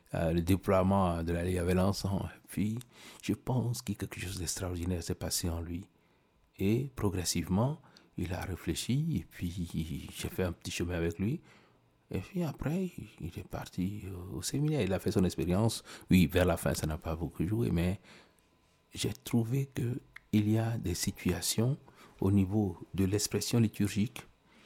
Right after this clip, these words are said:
au niveau de notre comportement, de la joie que nous-mêmes nous dégageons dans ce ministère-là, qui peut déclencher quelque chose en un jeune et qui peut dé-, prendre cette décision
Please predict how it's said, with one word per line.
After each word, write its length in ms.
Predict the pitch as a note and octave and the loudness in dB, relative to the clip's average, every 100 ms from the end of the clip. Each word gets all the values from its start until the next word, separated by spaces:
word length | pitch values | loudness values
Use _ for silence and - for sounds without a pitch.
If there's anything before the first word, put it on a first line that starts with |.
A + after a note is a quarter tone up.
| - - | -2 8
au 120 | A2+ | 10
niveau 340 | A2 A2+ A#2 | 10 6 4
de 140 | G#2 G2+ | 4 2
notre 200 | G#2 - | 2 2
comportement, 720 | G#2 - G#2+ - F#2+ F2+ F2 | 2 2 -2 2 2 2 2
de 120 | F2+ | 2
la 180 | G2 F2+ | 2 2
joie 260 | F#2 G#2 - | 2 2 8
que 80 | A2+ | 10
nous-mêmes 440 | A2 C#3+ D3+ B2 | 10 10 8 6
nous 80 | G2+ | 6
dégageons 540 | G2+ G2 F2+ F2+ F2+ - - - - | 6 6 6 4 0 -2 -20 -12 -6
dans 180 | - G#2+ | -4 -4
ce 140 | - | 2
ministère-là, 720 | G2 F2 E2+ - G2 F2 G#2 - | 4 4 2 0 2 0 -2 -4
qui 120 | - | -4
peut 340 | - G#2+ B2 - F2 | 4 4 4 -2 -4
déclencher 520 | F2 G2+ G#2+ G#2 - | 0 2 2 2 2
quelque 280 | F#2+ - - | 0 0 -4
chose 460 | - G#2 G2 - - - - - - | -2 -2 -2 -6 -16 -20 -20 -10 0
en 180 | F2 | 2
un 160 | F2 F#2 | 2 2
jeune 380 | F2+ F#2+ F#2 - | 0 0 0 -2
et 60 | - | -8
qui 220 | - F2+ | -8 -8
peut 180 | - F2 | -6 -4
dé-, 160 | E2+ | -2
prendre 320 | F#2 - G2 F#2+ | -2 0 0 0
cette 160 | F#2 | -4
décision 600 | F2+ F2 E2 E2+ F#2 G#2 | -4 -4 -6 -4 -4 -4